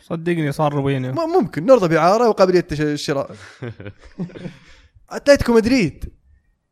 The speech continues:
Speaker 2: يفوز واحد صفر. يعني، ال-، ال-، بدأ يرجع الأتلتي لط-، لطريق الانتصارات،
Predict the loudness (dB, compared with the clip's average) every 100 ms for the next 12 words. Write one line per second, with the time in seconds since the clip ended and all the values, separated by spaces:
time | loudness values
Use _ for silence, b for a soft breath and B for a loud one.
0 | -8 -2 2 4 2 0 0 0 -2 -8
1 | _ _ _ -6 -2 0 -2 -2 -2 0
2 | 0 -2 -6 -6 -6 -10 -14 -14 -18 -20
3 | -20 -20 -10 -6 0 0 0 -6 -6 -8
4 | -8 -8 -8 -10 -12 -10 -12 -14 -18 -20
5 | -20 -14 -2 -2 -2 -6 -10 -10 -8 -8
6 | -10